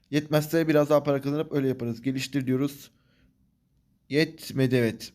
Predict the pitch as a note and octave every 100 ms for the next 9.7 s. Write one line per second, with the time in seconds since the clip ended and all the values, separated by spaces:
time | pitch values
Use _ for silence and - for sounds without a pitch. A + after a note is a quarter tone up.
0 | - C#3 C3+ C#3 C#3 C3 C3+ D3+ D3 C#3
1 | C3+ B2+ B2+ D3 C3+ C3+ C3+ D3 - -
2 | - - _ C3+ C#3 C#3+ C#3+ C3+ D#3+ C#3+
3 | D3+ D3+ D#3 D3 C#3 C#3+ - C#3 C3 -
4 | - - _ _ _ _ - _ _ _
5 | - _ _ - D#3 D#3 F3 G3+ F#3+ F3+
6 | F#3 F#3 F#3+ F3+ E3+ F3+ E3+ F3 F#3 F3
7 | D3+ C#3 C3+ C3+ C3 B2+ B2+ - C#3+ C3+
8 | C#3 C#3 C3 B2+ A#2 C3+ A#2+ - - -
9 | - E3 F3 D#3+ B2+ -